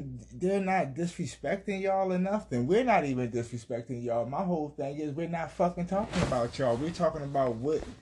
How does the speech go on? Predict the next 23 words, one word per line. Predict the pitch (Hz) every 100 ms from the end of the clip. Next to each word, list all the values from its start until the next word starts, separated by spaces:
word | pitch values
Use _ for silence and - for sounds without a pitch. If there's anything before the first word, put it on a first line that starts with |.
| - - - - - - - -
an | 135 139
actual | 160 175 - 170 143 143 127 - _ - -
black | 139 170 170 -
woman | 147 147 175 202 170 131 123 127 - - - - -
went | 101 147 226 220
through. | 151 131 95 107 - _ _ 104
Not | 143 220 156
a | 147
black | 123 175 180 175
man | 147 170 196 160 139 139 - - -
that | 131 117
felt | - 175 226
like | 240 139
a | 127
black | 123 127 123 135
woman | 123 123
at | 120 113
the |
fucking | 123 127 123 123
time | 143 127 120
for | 127
whatever | 113 123 123
reason. | 120 127 127 127 131